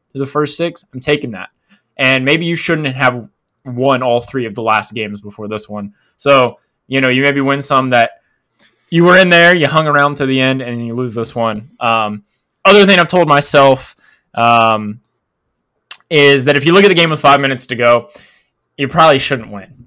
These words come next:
You know, you probably shouldn't win the game down, uh, what was it, eleven with five minutes to go, we're driving. Um,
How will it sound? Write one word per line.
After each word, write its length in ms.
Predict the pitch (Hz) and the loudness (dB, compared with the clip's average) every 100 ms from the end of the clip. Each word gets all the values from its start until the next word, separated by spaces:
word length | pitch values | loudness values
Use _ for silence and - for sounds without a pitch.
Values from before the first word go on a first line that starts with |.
| _ | _
You 140 | 139 143 | -2 2
know, 200 | 139 131 | 4 2
you 120 | 135 | 2
probably 240 | 196 208 | 4 4
shouldn't 300 | 180 170 151 131 | 2 -2 -4 -4
win 120 | 127 | -4
the 80 | 120 | -2
game 500 | 117 117 117 117 123 | -2 0 -2 -6 -2
down, 400 | 123 120 120 113 | 2 2 -2 -8
uh, 100 | 117 | -4
what 200 | 113 120 | -2 -2
was 140 | 113 | -6
it, 80 | 107 | -8
eleven 560 | 107 117 123 123 120 | -2 2 2 0 -4
with 320 | 113 107 - _ _ _ _ _ _ _ _ | -4 -6 -8 _ _ _ _ _ _ _ _
five 300 | 160 143 131 | 2 2 2
minutes 260 | 135 123 | -4 -4
to 60 | 139 | -2
go, 80 | 127 | 0
we're 80 | 120 | 0
driving. 680 | 120 123 120 120 117 113 131 | 2 4 4 0 -6 -10 -10
Um, 500 | - 113 110 104 101 | -4 0 0 -2 -6